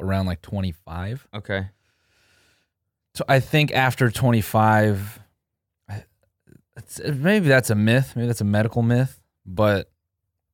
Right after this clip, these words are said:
Speaker 1: that was something I was always afraid of, and I felt like I had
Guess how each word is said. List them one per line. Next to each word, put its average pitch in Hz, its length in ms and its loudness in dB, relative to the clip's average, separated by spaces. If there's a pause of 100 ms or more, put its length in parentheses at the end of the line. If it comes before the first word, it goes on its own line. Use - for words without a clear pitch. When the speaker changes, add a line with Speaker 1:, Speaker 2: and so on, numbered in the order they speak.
(120)
Speaker 1:
that 117 240 2
was 110 140 0
something 107 200 -2
I 104 60 0
was 101 100 0
always 101 200 0
afraid 101 340 -6
of, 101 260 -2
and 98 140 -8
I 98 60 0
felt 110 340 -6
like 95 140 -2
I 90 60 -2
had 92 320 0